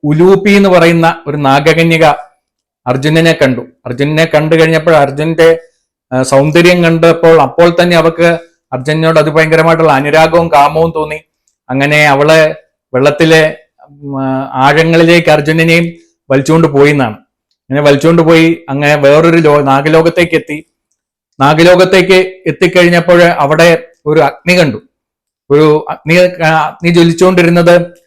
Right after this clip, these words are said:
കൗരവ്യൻ എന്ന് പറയുന്ന ഒരു നാഗരാജാവിന്റെ ഒരു, ആ, കൊട്ടാരത്തിലായിരുന്നു. അവിടെ ആ അഗ്നിയെ, ആ,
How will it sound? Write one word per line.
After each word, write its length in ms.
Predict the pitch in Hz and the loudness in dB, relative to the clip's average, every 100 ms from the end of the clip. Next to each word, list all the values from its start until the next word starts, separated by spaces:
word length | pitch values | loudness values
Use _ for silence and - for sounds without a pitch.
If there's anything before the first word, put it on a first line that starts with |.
| _ - | _ 0
കൗരവ്യൻ 500 | 143 156 180 175 185 | 0 2 2 2 0
എന്ന് 140 | 190 | 2
പറയുന്ന 480 | 180 170 170 170 170 160 | 2 2 2 0 -2 -6
ഒരു 140 | 156 | -6
നാഗരാജാവിന്റെ 1160 | 151 143 151 156 160 160 165 165 165 170 165 - _ _ _ _ - | -4 -2 0 2 2 2 2 0 0 -2 -2 -10 _ _ _ _ -4
ഒരു, 500 | 143 156 151 147 _ | 0 0 0 -6 _
ആ, 60 | 135 139 135 139 135 139 - _ | 0 2 2 0 -2 -4 -16 _
കൊട്ടാരത്തിലായിരുന്നു. 760 | 139 - 165 165 165 135 110 113 | -4 0 0 2 2 0 -2 -6
അവിടെ 380 | 123 143 160 151 | -2 0 0 -2
ആ 240 | 139 156 156 | 0 0 0
അഗ്നിയെ, 600 | - 147 170 175 175 - _ _ _ _ | -4 -4 0 0 -2 -12 _ _ _ _
ആ, 380 | 139 143 143 | -2 0 -2